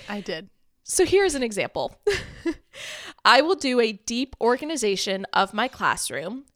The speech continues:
Speaker 2: during the two early dismissal days at the end of the marking period. So in my last school district,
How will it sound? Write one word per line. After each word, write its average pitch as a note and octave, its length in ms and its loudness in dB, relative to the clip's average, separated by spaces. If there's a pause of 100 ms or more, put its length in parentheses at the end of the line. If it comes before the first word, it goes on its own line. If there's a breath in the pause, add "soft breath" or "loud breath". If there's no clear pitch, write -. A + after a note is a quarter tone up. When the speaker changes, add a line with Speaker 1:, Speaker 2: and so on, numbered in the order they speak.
(100)
Speaker 2:
during G#3 380 -2
the G3+ 120 -4
two C4+ 560 -6
early G#3+ 340 0
dismissal A3 680 -6
days F3+ 500 -4 (200)
at G3 180 -6
the F#3+ 140 -6
end F3+ 160 -6
of E3+ 100 -10
the F#3 80 -10
marking F3+ 360 -6
period. - 500 -12 (420 loud breath)
So A3 200 0
in G#3 100 0
my G3 200 4
last A3+ 300 0
school G3 220 -2
district, C#4+ 600 -6